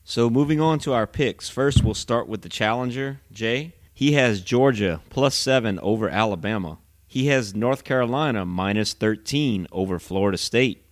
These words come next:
He has Ole Miss minus three over Arkansas and Tennessee minus six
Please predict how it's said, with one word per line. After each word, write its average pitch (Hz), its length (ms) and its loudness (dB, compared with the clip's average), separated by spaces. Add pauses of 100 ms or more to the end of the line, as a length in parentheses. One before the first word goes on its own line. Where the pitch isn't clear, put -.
(120)
He - 140 -10
has 87 260 -4
Ole 107 240 2
Miss 123 560 0 (120)
minus 95 460 -4
three 127 400 -2
over 95 240 -6
Arkansas 139 680 -4 (420)
and 92 260 -2
Tennessee 123 720 -2 (200)
minus 110 420 -2
six - 520 -4